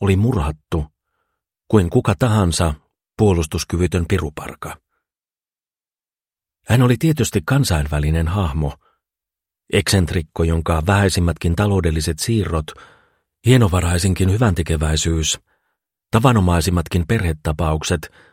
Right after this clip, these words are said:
automaattisesti nousivat etusivun uutisiksi.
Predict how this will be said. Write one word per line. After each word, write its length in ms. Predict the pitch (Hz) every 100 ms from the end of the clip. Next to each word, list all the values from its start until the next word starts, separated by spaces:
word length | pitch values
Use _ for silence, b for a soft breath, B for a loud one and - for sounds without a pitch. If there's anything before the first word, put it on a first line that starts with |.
| b b
automaattisesti 840 | 135 123 78 76 76 82 87 78 87
nousivat 520 | 95 98 87 85 78
etusivun 460 | 113 87 87 85
uutisiksi. 720 | 87 80 78 73 - - -